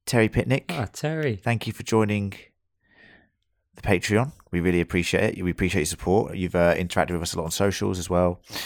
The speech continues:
Speaker 1: And, uh, it's, it's nice to have your support for what is essentially our core show, Game of Thrones slash House of the Dragon.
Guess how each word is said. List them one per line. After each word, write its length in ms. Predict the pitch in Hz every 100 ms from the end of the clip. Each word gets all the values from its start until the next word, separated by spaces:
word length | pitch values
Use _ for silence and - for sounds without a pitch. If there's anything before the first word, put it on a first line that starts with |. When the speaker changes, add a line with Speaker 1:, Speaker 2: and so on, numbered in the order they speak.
| - - -
Speaker 1:
And, 500 | 90 87 85 82 87
uh, 380 | 82 80 78 73
it's, 300 | 78 - -
it's 260 | - 85 -
nice 300 | 87 87 -
to 60 | 80
have 180 | 82 82
your 40 |
support 540 | - 73 80 78 76 - - - - _
for 720 | - - 95 85 82 80 78 _
what 320 | - 95 104
is 520 | 101 85 80 90 - - -
essentially 480 | - 90 - 76 -
our 160 | 80
core 540 | - - 80 78 76 -
show, 400 | - - 76 67 65 - -
Game 180 | 92 92
of 80 |
Thrones 300 | - 82 76 -
slash 760 | - - 156 131 123 - - -
House 360 | - 90 85
of 40 | 76
the 60 |
Dragon. 400 | 71 71 67 71